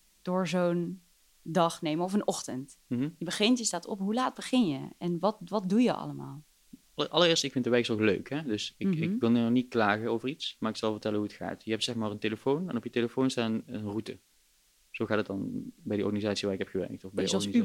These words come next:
Speaker 1: Uber of zo?
Speaker 2: Ja, een soort, je hebt, zeg maar, een soort route die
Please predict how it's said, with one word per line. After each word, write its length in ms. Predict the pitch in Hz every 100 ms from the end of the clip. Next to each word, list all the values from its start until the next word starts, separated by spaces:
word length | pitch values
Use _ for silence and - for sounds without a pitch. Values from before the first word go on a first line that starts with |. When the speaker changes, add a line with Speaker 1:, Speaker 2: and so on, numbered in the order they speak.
| 180
Speaker 1:
Uber 80 | 160
of 80 |
zo? 280 | - - 156 160 _ _ _ _ _ - - - -
Speaker 2:
Ja, 400 | 143 151 143 113 104 104 _
een 80 | -
soort, 240 | 165 151
je 60 | 156
hebt, 120 | 151
zeg 120 | -
maar, 80 | 139
een 80 | 123
soort 220 | - 123
route 440 | 101 110 127 151 147
die 420 | 120 117 - -